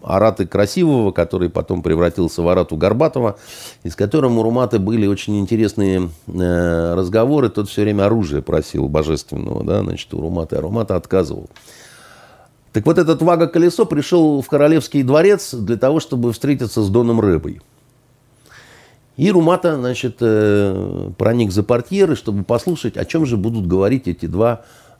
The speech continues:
э, самых влиятельных, э, в Арканаре, э, человека. Потому что ночная армия Ваги Колеса достигала примерно десяти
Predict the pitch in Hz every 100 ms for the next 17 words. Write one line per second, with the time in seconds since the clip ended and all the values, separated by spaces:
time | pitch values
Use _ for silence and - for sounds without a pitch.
0 | - 92 90 - 123 104 - 92 92 113
1 | 123 107 104 95 82 - - 82 85 80
2 | 95 98 87 80 78 76 80 80 - 87
3 | 85 71 - - 85 85 - - - -
4 | 92 104 - 165 151 127 123 117 117 107
5 | 117 107 98 113 117 - 180 120 98 -
6 | 98 123 101 80 82 95 90 82 76 80
7 | - 78 92